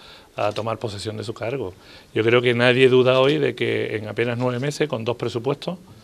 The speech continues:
que hemos aprobado en nueve meses, eh, pues hayamos sido capaces de incorporar más de mil ochocientos millones de euros más a nuestra sanidad pública. Pero también tenemos que ser conscientes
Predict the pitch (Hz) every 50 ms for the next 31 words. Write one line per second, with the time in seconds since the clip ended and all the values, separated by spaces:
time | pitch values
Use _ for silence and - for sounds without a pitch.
0 | - - - - - - 120 110 117 117 117 107 107 107 113 135 160 156 135 117
1 | 110 110 107 113 131 147 147 - 143 170 - - _ _ - - - - _ _
2 | - 117 110 104 107 107 101 101 98 101 101 101 101 101 104 104 104 - - -
3 | - 107 107 107 101 107 110 110 110 117 117 - 135 123 113 117 117 117 110 131
4 | 127 123 123 120 - 104 98 - 104 110 113 120 123 120 120 120 123 123 120 117
5 | - - 120 - 135 120 113 117 113 110 113 110 110 107 110 101 101 107 107 101
6 | 101 101 104 110 120 113 104 - - 104 - - 101 98 101 101 95 - 101 92
7 | 92 92 - - - - - - - - - - - - - 107 104 98 98 95
8 | 92 117 165 175 143 120 104 101 104 101 - 117 104 113 110 104 - 110 107 -
9 | 123 117 117 113 131 135 160